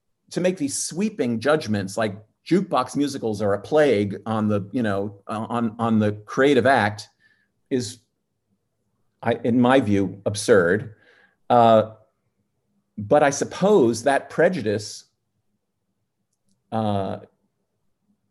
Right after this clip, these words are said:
gave us a chance while working in a basement in San Diego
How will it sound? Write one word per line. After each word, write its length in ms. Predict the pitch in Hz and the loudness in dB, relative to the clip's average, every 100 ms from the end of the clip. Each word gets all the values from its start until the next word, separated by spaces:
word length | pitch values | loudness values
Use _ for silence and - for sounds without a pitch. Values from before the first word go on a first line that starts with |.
| _ - | _ -8
gave 260 | 104 139 160 | 0 2 2
us 240 | 127 - | 2 0
a 100 | - | -8
chance 720 | 104 - 156 127 101 - - - _ | -8 -4 -2 -2 -4 -10 -14 -18 _
while 460 | 117 131 127 113 98 | 2 4 4 2 0
working 500 | 110 139 139 110 101 | 0 0 0 -4 -2
in 120 | 110 | -2
a 40 | 107 | 2
basement 500 | 120 143 131 101 95 | 2 2 0 -2 -2
in 320 | 98 95 95 - | -4 -6 -8 -12
San 240 | - 113 | -6 -2
Diego 640 | 101 113 156 110 80 110 | 2 2 2 -2 -4 -8